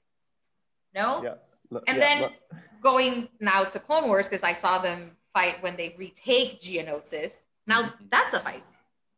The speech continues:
Speaker 1: And there
Speaker 3: Clone
Speaker 1: were
Speaker 3: Wars has
Speaker 1: way
Speaker 3: a lot of
Speaker 1: less
Speaker 3: really
Speaker 1: Jedi.
Speaker 3: good lightsaber fights.
Speaker 1: Yeah. And that, that was way less Jedi when they retake Geonosis, like, three generals and, like, a couple Padawans. Not this
Speaker 3: See?
Speaker 1: ship
Speaker 3: Clone Wars is
Speaker 1: full
Speaker 3: good.
Speaker 1: of, yeah, I know, I
Speaker 2: <laughs>
Speaker 1: know.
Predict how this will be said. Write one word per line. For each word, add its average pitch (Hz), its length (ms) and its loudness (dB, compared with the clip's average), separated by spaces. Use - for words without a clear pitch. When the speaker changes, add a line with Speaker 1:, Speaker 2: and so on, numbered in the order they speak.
Speaker 1:
And 254 100 -2
there 311 80 6
Speaker 3:
Clone 311 80 6
Speaker 1:
were 311 60 10
Speaker 3:
Wars 294 100 4
has 196 80 4
Speaker 1:
way 247 120 4
Speaker 3:
a 247 40 8
lot 294 120 8
of - 60 6
Speaker 1:
less - 100 4
Speaker 3:
really 117 200 4
Speaker 1:
Jedi. 107 80 4
Speaker 3:
good 202 340 2
lightsaber - 360 -10
fights. - 240 -20
Speaker 1:
Yeah. 185 160 -4
And 240 180 -4
that, 277 280 4
that 320 140 4
was 381 180 -2
way 285 160 0
less 269 280 0
Jedi 254 280 0
when 185 100 -2
they 185 80 -4
retake 214 320 -6
Geonosis, 226 480 -4
like, 170 220 -6
three 220 140 -12
generals 175 500 -4
and, 165 200 -14
like, 165 180 -12
a - 40 -20
couple 190 240 -18
Padawans. - 280 -10
Not 214 280 2
this 226 240 -4
Speaker 3:
See? 202 360 -2
Speaker 1:
ship 294 120 6
Speaker 3:
Clone - 100 -6
Wars 285 180 -6
is 294 120 -14
Speaker 1:
full 285 280 2
Speaker 3:
good. 277 120 0
Speaker 1:
of, 202 180 -8
yeah, 220 180 -4
I 240 100 -18
know, 233 300 -12
I 254 100 -10
Speaker 2:
<laughs> - 20 -10
Speaker 1:
know. 262 480 -4